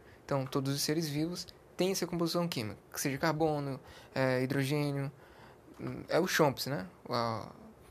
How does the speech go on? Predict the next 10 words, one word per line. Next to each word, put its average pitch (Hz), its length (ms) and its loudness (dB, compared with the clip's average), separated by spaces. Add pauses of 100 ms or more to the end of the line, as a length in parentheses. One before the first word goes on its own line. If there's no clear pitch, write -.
aqueles 127 380 -4 (280)
elementos 127 540 0
orgânicos. 139 580 -4 (440)
Carbono, 147 380 2
hidrogênio, 131 640 0
oxigênio, 123 460 0
nitrogênio, 120 480 -4
fósforo 139 420 -2
e - 20 0
enxofre. 160 480 -4